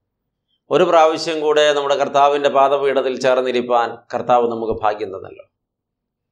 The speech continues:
റോമാലേഖനം നമുക്ക് തരുന്ന പ്രായോഗിക പാഠങ്ങളാണ് ഈ ദിനങ്ങളിൽ നമ്മുടെ ധ്യാന വിഷയമായിരിക്കുന്നത് എന്നത് മറക്കുന്നില്ലല്ലോ.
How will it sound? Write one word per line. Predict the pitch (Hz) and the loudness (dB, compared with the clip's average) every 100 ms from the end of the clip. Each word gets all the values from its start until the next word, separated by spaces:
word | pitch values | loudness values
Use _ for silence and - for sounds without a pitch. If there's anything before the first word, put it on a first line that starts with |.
| _ - - | _ -20 -2
റോമാലേഖനം | 123 135 135 135 135 135 135 | 0 2 2 2 2 0 -2
നമുക്ക് | 135 131 131 | -4 -4 -2
തരുന്ന | 131 139 139 139 131 | -2 -2 -2 -2 2
പ്രായോഗിക | 131 135 147 147 143 143 | 2 4 4 2 -2 -2
പാഠങ്ങളാണ് | 139 135 131 127 131 120 113 113 101 _ _ _ _ _ _ _ 127 | 0 2 0 0 -2 0 -2 -4 -10 _ _ _ _ _ _ _ 0
ഈ | 143 | 2
ദിനങ്ങളിൽ | 143 151 156 156 | 4 2 0 -2
നമ്മുടെ | 151 151 | 0 -2
ധ്യാന | 143 143 156 | 2 0 0
വിഷയമായിരിക്കുന്നത് | 147 135 151 147 147 143 139 139 135 139 139 | -2 -2 2 2 0 -2 -4 -6 0 0 2
എന്നത് | 135 131 123 | 0 -2 -4
മറക്കുന്നില്ലല്ലോ. | 120 120 123 143 127 127 123 123 123 127 | -2 -2 -2 -6 -6 -4 -2 0 0 -2